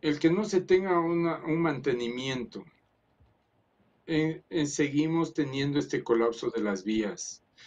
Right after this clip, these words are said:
seguimos teniendo esta debacle y la ansiedad ya acrecentó y ya se visibilizó.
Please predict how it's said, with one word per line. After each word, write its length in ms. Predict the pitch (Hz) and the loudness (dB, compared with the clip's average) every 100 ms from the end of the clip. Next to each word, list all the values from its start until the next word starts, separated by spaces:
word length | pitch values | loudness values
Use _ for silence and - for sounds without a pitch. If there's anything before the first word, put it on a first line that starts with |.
| - | -20
seguimos 720 | - - 139 131 151 165 156 | -14 -6 -4 2 2 2 0
teniendo 760 | - 131 135 143 143 139 143 147 - _ _ _ - - - _ _ - | -4 -4 -2 0 0 0 -2 -4 -12 _ _ _ -20 -20 -20 _ _ -2
esta 360 | 143 143 151 135 | 0 2 0 2
debacle 680 | 120 131 143 147 147 139 | 4 4 2 2 2 2
y 100 | - | -2
la 140 | 127 131 | -2 -2
ansiedad 440 | 123 123 123 131 | 0 2 4 4
ya 120 | 131 | 2
acrecentó 720 | 131 123 120 - 107 98 117 | 0 0 -2 0 -4 2 2
y 80 | 113 | 4
ya 120 | 113 | 2
se 160 | 117 123 | 0 0
visibilizó. 680 | 110 101 101 95 95 110 | 0 -2 -4 -6 -8 -10